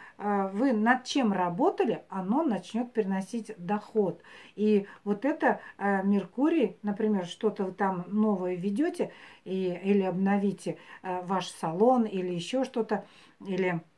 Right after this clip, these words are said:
автомо-, автомобиль продастся, э, который не продавался, и здесь покупка нового автомобиля, а, будет. Но все-таки, а, новый автомобиль покупать где-то с двадцать первого июня.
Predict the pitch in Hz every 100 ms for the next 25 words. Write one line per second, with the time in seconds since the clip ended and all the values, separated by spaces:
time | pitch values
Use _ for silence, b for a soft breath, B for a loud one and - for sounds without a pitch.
0 | _ _ _ _ _ _ - 196 190 202
1 | 190 180 185 202 208 - 214 180 170 262
2 | 247 240 233 226 220 220 - 226 220 B
3 | B - 202 226 220 220 220 214 220 208
4 | 208 208 202 214 202 202 220 214 226 202
5 | 226 208 202 196 196 196 214 202 196 196
6 | 185 180 B B B B 180 180 175 175
7 | 180 185 220 214 - 214 - 208 B B
8 | B 196 202 208 220 220 202 196 214 214
9 | 220 262 - - 214 214 - 202 170 214
10 | 208 175 185 196 196 - 190 190 185 170
11 | 151 151